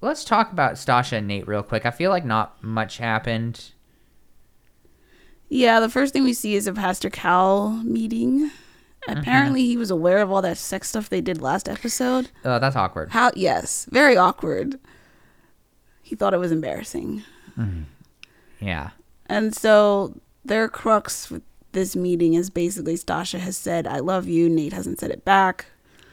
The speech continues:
Speaker 2: But he's
Speaker 1: Mm-hmm.
Speaker 2: been, like, holding back, like, he
Speaker 1: It's just,
Speaker 2: thought
Speaker 1: again,
Speaker 2: of
Speaker 1: thi-,
Speaker 2: saying
Speaker 1: this
Speaker 2: it.
Speaker 1: is what I was talking about. It's like, why he,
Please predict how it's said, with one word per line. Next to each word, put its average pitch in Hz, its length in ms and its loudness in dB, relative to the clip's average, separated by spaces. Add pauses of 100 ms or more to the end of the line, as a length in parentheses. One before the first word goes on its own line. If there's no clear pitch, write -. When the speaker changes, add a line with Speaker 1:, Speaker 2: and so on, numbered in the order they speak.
(640)
Speaker 2:
But 220 140 4
he's 247 160 4
Speaker 1:
Mm-hmm. 160 80 -2
Speaker 2:
been, 220 180 4
like, 196 360 0
holding 285 600 4
back, 294 320 2
like, - 120 2
he 226 180 0
Speaker 1:
It's 220 80 -6
just, - 100 -20
Speaker 2:
thought 190 140 8
Speaker 1:
again, 254 140 6
Speaker 2:
of 254 60 -4
Speaker 1:
thi-, 170 80 4
Speaker 2:
saying 262 280 4
Speaker 1:
this - 180 4
Speaker 2:
it. - 40 -2
Speaker 1:
is 220 60 2
what 214 120 8
I 220 100 8
was 226 140 2
talking 214 560 0
about. 127 260 2
It's 127 160 -10
like, 156 120 -4
why 165 360 0
he, 151 560 -12